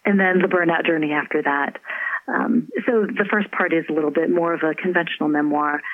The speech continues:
but then the second part of it is where, um, I used my work with, um, a dear friend of mine, Christina Kunkel, who's also, uh,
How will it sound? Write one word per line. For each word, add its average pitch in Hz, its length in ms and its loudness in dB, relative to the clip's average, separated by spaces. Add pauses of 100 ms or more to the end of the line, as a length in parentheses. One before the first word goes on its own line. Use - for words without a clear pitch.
(200)
but 202 140 0
then 208 100 4
the 190 160 4
second 240 300 2
part 156 440 -2 (360)
of 160 140 -2
it 160 220 0
is 165 120 0 (100)
where, 165 460 0
um, - 460 2 (140)
I 175 100 0
used 175 420 0
my 170 180 2
work 160 440 -2 (380)
with, 160 400 0 (180)
um, - 500 0
a - 40 0
dear 180 200 2
friend 160 220 0
of 151 80 -4
mine, 156 200 0
Christina 160 400 -2
Kunkel, 156 380 -2
who's 160 180 -4
also, 156 480 -2
uh, 151 180 -4